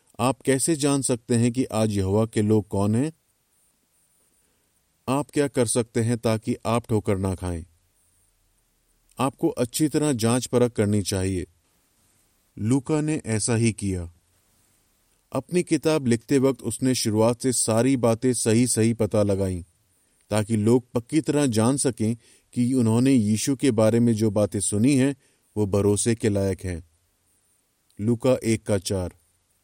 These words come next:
बीरिया के यहूदी लोग भी लूका के जैसे थे। उन्होंने यीशु के बारे में जो सुना था, उसे इब्रानी शास्त्र से जांचा कि वो सही है या नहीं।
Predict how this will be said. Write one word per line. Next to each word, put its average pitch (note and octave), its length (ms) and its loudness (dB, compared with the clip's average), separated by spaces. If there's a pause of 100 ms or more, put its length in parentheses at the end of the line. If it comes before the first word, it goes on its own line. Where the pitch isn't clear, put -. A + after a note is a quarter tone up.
(920)
बीरिया C3 420 4
के E3+ 160 0
यहूदी B2+ 440 4
लोग B2+ 300 4
भी C3+ 100 4
लूका A2+ 380 2
के A#2 140 0
जैसे G2+ 340 -2
थे। F2 340 -8 (680)
उन्होंने A2+ 300 2
यीशु A#2 400 2
के C#3+ 140 -2
बारे A2 300 0
में B2 180 0
जो B2+ 180 0
सुना A2 320 0
था, A2 240 -6 (500)
उसे A#2+ 240 -2
इब्रानी A#2+ 460 2
शास्त्र C#3+ 360 -2
से D#3 120 0
जांचा A2 480 0
कि - 160 -6
वो A2+ 160 0
सही A2 300 2
है G#2 160 2
या G#2 100 2
नहीं। F#2 300 -4